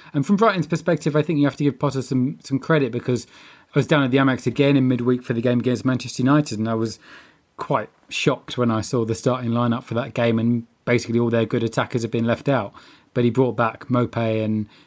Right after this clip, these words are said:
Moy and Trossard here. Um, you know,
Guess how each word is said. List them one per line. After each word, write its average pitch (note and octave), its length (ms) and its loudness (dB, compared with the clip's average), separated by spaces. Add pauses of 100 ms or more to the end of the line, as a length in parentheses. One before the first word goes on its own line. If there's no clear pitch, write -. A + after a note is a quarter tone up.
(100)
Moy A#2+ 360 2
and A2+ 140 0
Trossard A2+ 520 0
here. A2 360 2 (380)
Um, A2 600 0 (520)
you C#3 60 -2
know, F2+ 160 -8